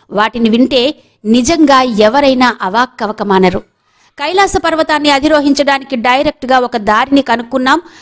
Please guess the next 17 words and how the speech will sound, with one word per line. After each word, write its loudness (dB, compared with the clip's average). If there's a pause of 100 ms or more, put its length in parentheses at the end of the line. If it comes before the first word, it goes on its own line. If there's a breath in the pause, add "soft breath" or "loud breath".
(180 loud breath)
కానీ 2
దాని 0
పైకి -2
వెళ్ళిన 2
వెంటనే 0 (260 loud breath)
భారీ 2
మంచు 0
కురిసి 0 (240 soft breath)
ఆ -2
దారి 0
మొత్తం -2
మూసుకుపోయింది" 0
అని -2
కల్నల్ -2
ఆర్సీ 0
విల్సన్ 0
చెప్పారు. -4